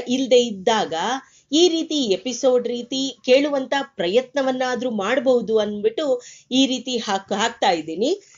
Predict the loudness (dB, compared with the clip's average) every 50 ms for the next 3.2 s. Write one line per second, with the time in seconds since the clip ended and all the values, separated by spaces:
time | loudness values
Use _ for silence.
0 | _ _ 2 2 2 4 4 2 2 2 0 -2 -6 -10 _ _ -4 -2 0 2
1 | 2 0 2 2 2 0 0 -2 -4 0 2 2 4 4 2 2 2 0 0 0
2 | 0 -2 -2 -2 -2 -4 -6 -8 _ _ _ -4 -2 -2 0 2 0 0 0 -2
3 | -2 -4 -2 -2